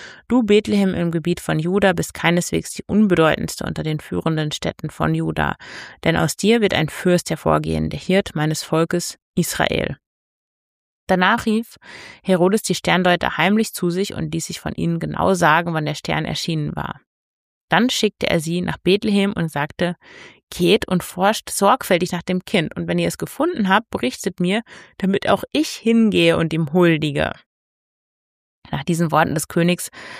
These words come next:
machten sie sich auf den Weg. Und siehe, der Stern, den sie hatten aufgehen sehen,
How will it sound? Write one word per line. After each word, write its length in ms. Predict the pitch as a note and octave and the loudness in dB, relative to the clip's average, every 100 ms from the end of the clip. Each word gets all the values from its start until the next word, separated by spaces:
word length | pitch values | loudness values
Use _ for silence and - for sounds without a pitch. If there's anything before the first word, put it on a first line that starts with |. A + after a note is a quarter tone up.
| - | -2
machten 320 | F3 - E3+ | -2 0 -2
sie 80 | D#3 | -2
sich 200 | E3 F#3 | -2 -2
auf 100 | - | -2
den 200 | F3+ E3+ | -2 0
Weg. 300 | D#3 - - _ _ | 0 -4 -8 _ _
Und 160 | D#3+ D3+ | -4 -2
siehe, 220 | F#3+ A#3 | 2 2
der 140 | F#3+ E3+ | 2 0
Stern, 480 | - E3+ F3 F#3+ | 2 2 4 2
den 160 | F3 D#3 | -2 -2
sie 120 | E3 | -2
hatten 160 | - - | -4 -4
aufgehen 640 | D#3+ G#3+ - G3+ G3 F#3+ | -2 -2 -2 0 2 2
sehen, 300 | F3 E3 E3+ | 2 0 0